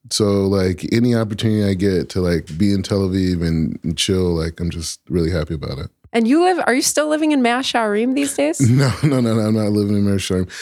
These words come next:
Speaker 1: But you know what? I miss it. I live, like, actually close by, uh, the Tachanat Marchazit, the central bus station.
Speaker 2: Mm.
Speaker 1: So I'm, like, one street over on Turim.
Speaker 2: Ni-
Speaker 1: HaTurim.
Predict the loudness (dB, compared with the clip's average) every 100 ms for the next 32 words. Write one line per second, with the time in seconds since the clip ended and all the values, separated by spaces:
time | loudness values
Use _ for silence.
0 | -16 -4 0 2 2 2 2 2 2 0
1 | 0 -2 -8 -2 0 2 2 0 0 0
2 | 0 0 0 2 2 -2 -8 -6 0 0
3 | -2 0 0 2 2 2 2 2 0 -2
4 | 0 -2 0 2 2 2 0 0 0 0
5 | -2 0 0 2 0 0 0 0 0 0
6 | -2 -2 -4 -8 -2 2 2 2 2 4
7 | 2 0 0 0 2 2 2 0 0 -2
8 | -2 0 2 2 0 -4 -10 _ _ _
9 | _ _ 0 2 2 0 -2